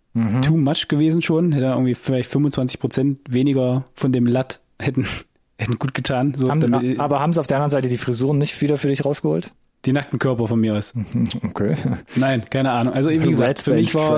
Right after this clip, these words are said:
Speaker 1: Trailer.
Speaker 2: war, also der, der Trailer am Ende hat mir, glaub ich, gefühlt schon alles gesagt, was ich von dem Film erwarten kann. Und, äh, da ich jetzt nicht der allergrößte Wrestling-Fan bin, also wenn du mir den nicht wie Fighting with the Family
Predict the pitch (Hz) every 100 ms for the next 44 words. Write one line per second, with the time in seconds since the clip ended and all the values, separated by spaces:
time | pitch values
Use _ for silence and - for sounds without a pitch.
0 | 143 - 143 143 120 135 127 127 135 131
1 | - 127 - 139 160 165 139 139 147 143
2 | 135 131 131 139 127 - 127 123 120 -
3 | 143 139 135 123 123 110 - 123 139 -
4 | 117 120 143 123 113 127 123 113 - 123
5 | 120 120 117 - 151 139 131 139 113 107
6 | 104 107 117 113 107 110 113 - 113 131
7 | - 110 123 135 127 131 - 123 117 107
8 | 117 135 135 120 123 120 120 123 123 -
9 | 127 120 120 120 175 196 175 165 160 -
10 | 135 - 131 139 131 135 - 131 117 123
11 | 131 131 123